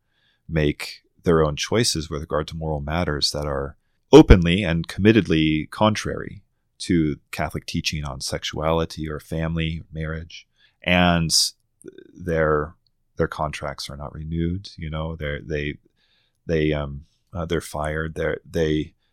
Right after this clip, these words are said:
they won't agree to a clause in their contracts about respecting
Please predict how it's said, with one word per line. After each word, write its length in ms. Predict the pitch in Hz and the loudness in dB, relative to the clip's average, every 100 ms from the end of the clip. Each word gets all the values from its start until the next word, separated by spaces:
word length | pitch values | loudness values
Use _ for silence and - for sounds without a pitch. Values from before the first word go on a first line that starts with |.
| - | 2
they 100 | 92 | 4
won't 220 | 90 92 | 6 4
agree 440 | 82 82 85 87 | 2 2 4 4
to 260 | - 82 78 | 2 0 0
a 60 | 71 | -2
clause 500 | - 76 76 78 82 | -4 -2 -2 -2 -6
in 80 | |
their 100 | 80 | -10
contracts 640 | 78 85 78 - 78 73 - | -10 -10 -10 -8 -10 -10 -10
about 300 | 80 76 76 | -10 -6 -6
respecting 760 | 80 - 71 - 80 73 73 | -6 -6 -6 -8 -12 -12 -14